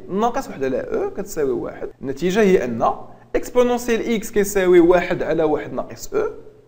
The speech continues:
وكنستنتج إلا دخلت ب ال ان أن إكس كتساوي ال ان ديال أو على أو ناقص واحد، يعني أن مجموعة الحلول ديالي هي الأحادية ال ان ديال أو على أو ناقص واحد. نمر الآن للمتراجحة،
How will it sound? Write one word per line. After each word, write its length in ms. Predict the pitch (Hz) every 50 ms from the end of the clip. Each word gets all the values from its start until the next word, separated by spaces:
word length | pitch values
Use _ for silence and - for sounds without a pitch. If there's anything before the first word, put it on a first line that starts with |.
| _ _ _ _ _ _ -
وكنستنتج 800 | - - 359 330 - - 233 165 131 208 240 262 - - - -
إلا 100 | 165 156
دخلت 240 | - - 170 147 139
ب 40 | - - - -
ال 160 | 180 151 117
ان 160 | 107 143 - 349 311 - -
أن 180 | 147 139 131 -
إكس 340 | - - 214 - - -
كتساوي 400 | - 190 - - 143 135 143 - - -
ال 160 | 160 165 156
ان 200 | 160 202 208 175
ديال 260 | 165 160 156 - -
أو 160 | 175 170 -
على 140 | 160 151 156
أو 180 | - - 180 170
ناقص 320 | 156 - 147 143 - 151
واحد، 340 | 135 127 104 - - - - - - - _ _ -
يعني 280 | 135 160 175 190 -
أن 260 | 156 147 135 131 123 - - - -
مجموعة 280 | 143 135 147 196 226 247
الحلول 420 | - 160 185 196 196 190 170 139
ديالي 320 | 131 135 127 117 151 180 190
هي 120 | 165 160
الأحادية 760 | - - 156 - - 247 240 160 139 135 123 123 131 180 - - - - - - - -
ال 140 | - 226 214
ان 140 | 214 208 180
ديال 280 | 160 175 151 - - 139
أو 220 | 180 214 277 277 - - - - - -
على 240 | - - 202 202 180
أو 200 | - - 143 180
ناقص 500 | 196 190 175 - 165 190 - - - - -
واحد. 300 | - 143 120 - - - - - - - _ -
نمر 220 | - 214 247 269 269
الآن 500 | - - - 240 262 262 247 226 202 180 - -
للمتراجحة، 1080 | 170 190 190 185 175 - 175 165 156 151 143 120 117 113 - 143 - - - - -